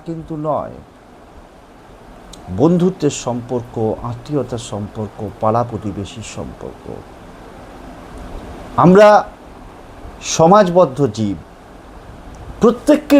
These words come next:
নিয়ে চলাটাই হচ্ছে আমাদের কাজ, কর্তব্য। তার মধ্যে একটা মেজর পার্ট হচ্ছে এই ভালোবাসার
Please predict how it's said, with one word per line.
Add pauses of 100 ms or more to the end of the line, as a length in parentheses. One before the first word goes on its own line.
নিয়ে (140)
চলাটাই
হচ্ছে (160)
আমাদের (720)
কাজ, (360)
কর্তব্য। (2250)
তার
মধ্যে (680)
একটা (200)
মেজর (120)
পার্ট (100)
হচ্ছে (1080)
এই (280)
ভালোবাসার